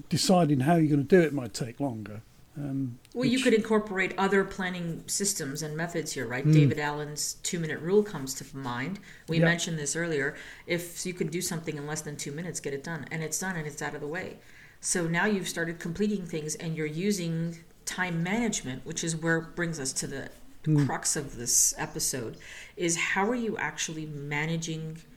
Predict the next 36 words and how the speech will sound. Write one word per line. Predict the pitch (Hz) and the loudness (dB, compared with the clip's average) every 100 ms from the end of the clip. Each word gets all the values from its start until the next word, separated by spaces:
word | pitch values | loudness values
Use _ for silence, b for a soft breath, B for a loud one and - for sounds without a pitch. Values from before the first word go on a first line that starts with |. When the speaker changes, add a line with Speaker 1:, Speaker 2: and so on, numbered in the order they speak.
| b | b
Speaker 2:
your | 147 | -8
time? | 143 - 131 127 | -6 -4 -4 -4
'Cause | 143 | -2
are | 156 | -2
you | 160 | 0
managing | 165 170 202 220 208 | 0 2 0 2 2
the | 208 | 2
time, | - 202 208 | 2 2 2
or | 165 | 0
are | |
you | 156 | -2
managing | 156 160 165 165 160 | -2 -2 -2 0 0
the | 147 | -2
events, | 160 196 202 | -2 -2 -2
or | 165 | -2
are | |
you | 151 156 | -4 -4
managing | 156 160 165 151 | -4 -4 -4 -4
yourself | 139 - 180 - | -4 -2 -2 -4
doing | 170 180 185 | -4 -2 -2
the | 190 180 | -4 -2
events? | 185 196 131 | -2 0 0
Speaker 1:
Mm. | 123 - - | 0 -6 -8
Speaker 2:
What | 170 208 269 | 0 4 4
is | 220 | 2
it | 214 | 0
that | 165 | -2
you're | 156 156 | -2 0
actually | 160 - 165 | 0 0 -4
Speaker 1:
Mm. | 135 | -4
Speaker 2:
managing | 147 151 147 127 110 - - b b b b - | 2 4 4 2 -6 -10 -14 b b b b -6
in | 170 165 160 | -2 0 -2
time | 165 147 | -2 -4
management? | 143 156 139 127 113 | -4 -4 -4 -6 -6
And | 90 | -2
I, | - 214 | 4 4